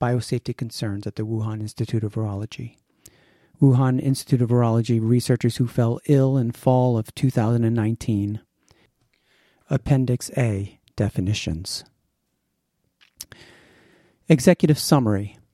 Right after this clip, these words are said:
This report responds to the covid nineteen Origin Act of two thousand and twenty-three, which called for the U S intelligence community to declassify information relating to potential links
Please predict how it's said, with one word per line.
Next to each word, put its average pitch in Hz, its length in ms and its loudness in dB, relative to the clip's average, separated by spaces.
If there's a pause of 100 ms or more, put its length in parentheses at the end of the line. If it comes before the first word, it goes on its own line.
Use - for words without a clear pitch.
(280)
This 165 240 4
report 175 360 2
responds 123 720 0
to 123 120 0
the 117 140 0
covid 139 480 0
nineteen 120 540 -2
Origin 123 520 0
Act 107 360 -6
of 101 140 -8
two 123 160 -2
thousand 113 360 -2
and 107 120 -4
twenty-three, 113 680 -2 (480)
which - 200 -2
called 160 240 0
for 156 140 0
the 131 100 2
U 147 220 2
S 170 220 0
intelligence 135 640 -2
community 117 600 -2
to - 140 -6
declassify 135 760 -2
information 120 580 -2
relating 113 400 -2
to - 120 -4
potential 139 500 -2
links 120 440 -4